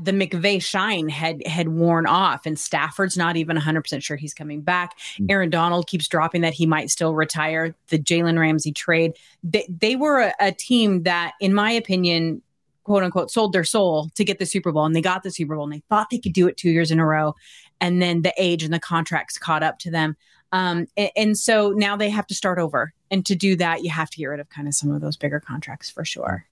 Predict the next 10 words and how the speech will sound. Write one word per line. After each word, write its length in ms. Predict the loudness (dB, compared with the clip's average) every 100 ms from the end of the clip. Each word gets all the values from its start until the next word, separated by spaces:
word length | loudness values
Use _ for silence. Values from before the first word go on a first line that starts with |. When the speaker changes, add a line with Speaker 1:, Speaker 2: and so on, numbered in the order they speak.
| _ -8
Speaker 1:
Yeah, 160 | -2 -2
Speaker 2:
Mm. 40 | 0
Speaker 1:
absolutely. 640 | -2 0 0 -2 -6 -12 -16 _ -20 -20 -20 -4
All 80 | 0 0
right. 320 | 0 -2 -4 -10 -12 _ _
<laughs> 560 | 0 0 0 -6 -10 -8
All 1200 | -8 -8 -12 _ _ _ _ _ _ _ -4 -4
right. 140 | -2
We're, 160 | -2 -2 0
I, 160 | -2